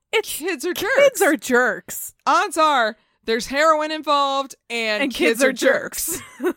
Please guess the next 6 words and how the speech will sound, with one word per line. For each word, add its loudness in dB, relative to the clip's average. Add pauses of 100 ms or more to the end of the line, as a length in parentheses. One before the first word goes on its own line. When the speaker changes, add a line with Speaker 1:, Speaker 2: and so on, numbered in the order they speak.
Speaker 1:
<laughs> 2
Speaker 2:
Yeah. -6 (1000)
Check -8
and -8
check. -14
Speaker 1:
Yep. -6